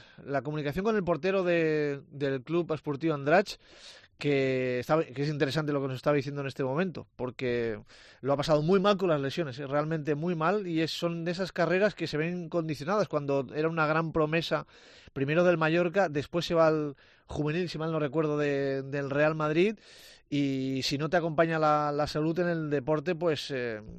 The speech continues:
la, algunas carreras se han acabado muy pronto. ¿Lo,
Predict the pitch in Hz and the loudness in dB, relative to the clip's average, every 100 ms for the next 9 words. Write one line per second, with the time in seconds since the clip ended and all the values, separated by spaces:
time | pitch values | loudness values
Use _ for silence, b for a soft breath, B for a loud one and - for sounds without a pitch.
0 | 113 123 120 - 117 139 156 147 139 165 | -16 -10 -10 -8 -8 -6 -4 0 0 0
1 | 175 160 135 135 135 131 127 120 117 b | 0 -2 2 4 4 2 0 -2 -6 b
2 | b b b 131 156 160 208 160 - 147 | b b b -2 2 4 2 0 -4 -4